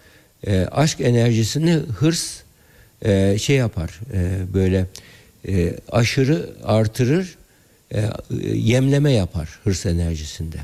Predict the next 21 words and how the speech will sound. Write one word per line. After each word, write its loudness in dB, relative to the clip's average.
A-, -10
aşırı 2
y-, 2
y-, -6
y-, 0
çoğaltır. 0
Mesela 2
korku 0
ne 4
yapar 0
aşk -2
enerjisinde? 2
Gemleme 2
yapar, -2
frenletir. 0
Rehavet, 2
tembellik 0
ne 2
yapar 2
aşk 0
enerjisinde? 0